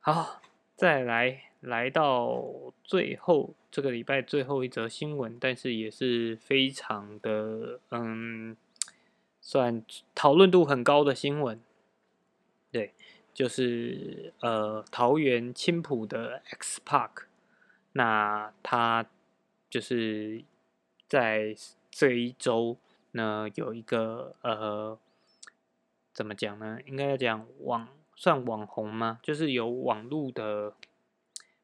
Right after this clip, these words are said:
比较有声量的，的，的人，对，他去参观之后，他有就是发表一些他的想法。那他的想法是说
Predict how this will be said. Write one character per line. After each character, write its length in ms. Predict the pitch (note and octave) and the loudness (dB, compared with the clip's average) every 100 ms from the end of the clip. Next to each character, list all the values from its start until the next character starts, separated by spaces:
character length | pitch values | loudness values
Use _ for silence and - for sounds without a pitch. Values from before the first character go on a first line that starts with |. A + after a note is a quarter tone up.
| _ | _
比 100 | A2+ | 2
较 160 | E3 | 4
有 140 | D3+ A2+ | 6 2
声 300 | - E3 F3 | 2 4 6
量 240 | F#3 A#2+ | 6 6
的， 260 | A2+ A2 A#2+ - _ _ _ _ | -2 -6 -8 -16 _ _ _ _
的， 600 | B2 A2+ A2 A2+ B2 - - | -4 -4 -4 -8 -10 -14 -6
的 440 | B2+ A#2+ A#2+ C3 | -6 -4 -8 -10
人， 440 | B2 B2 G#2+ A2+ B2 _ _ _ _ _ | -6 -4 -4 -6 -16 _ _ _ _ _
对， 280 | - A2+ A2+ | -6 -6 -6
他 240 | - C3+ | -4 -4
去 300 | C3 D3+ C3 | -4 -4 -4
参 200 | - C3+ | -4 -4
观 240 | C3 B2+ | 0 -2
之 140 | B2 A#2+ | -4 -8
后， 300 | - B2 G#2+ _ - - _ _ | -2 -2 -2 _ -20 -20 _ _
他 160 | A#2+ | -2
有 420 | A#2 A2+ G#2+ A2+ - E3+ E3+ _ _ _ _ _ _ _ | -2 -4 -6 -12 -20 -20 _ _ _ _ _ _ _ _
就 120 | - | -8
是 120 | A#2 B2 | -6 0
发 220 | C#3+ C3+ | 2 4
表 180 | B2 G#2 | 2 -2
一 60 | |
些 160 | G#2+ A#2+ | -4 -4
他 160 | A#2 | -2
的 140 | A#2+ G#2+ | -2 -4
想 320 | - G#2 A#2+ | -6 -10 -6
法。 200 | - G#2+ - - _ _ B2+ | -6 -6 -10 -20 _ _ -6
那 360 | A#2 A2 G#2+ | -2 -2 -4
他 120 | G#2 | -4
的 140 | B2+ A#2+ | -4 -4
想 260 | A#2 A2+ | -4 -6
法 200 | B2 G#2+ | -4 -4
是 340 | G2+ B2 A2+ A2 | -4 -4 -4 -6
说 500 | - A#2 A2+ A2 | -6 -4 -2 -4